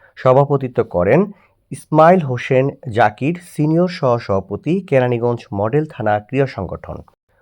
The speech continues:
ও সার্বিক তত্ত্বাবধানে ছিলেন এনামুল হক জুলহাস, সাধারণ সম্পাদক, কেরানীগঞ্জ মডেল থানা ক্রীড়া সংগঠন এবং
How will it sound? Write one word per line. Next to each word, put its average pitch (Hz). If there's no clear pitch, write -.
ও 135
সার্বিক 160
তত্ত্বাবধানে 127
ছিলেন 127
এনামুল 131
হক 117
জুলহাস, 98
সাধারণ 117
সম্পাদক, 127
কেরানীগঞ্জ 110
মডেল 107
থানা 143
ক্রীড়া 156
সংগঠন 131
এবং 95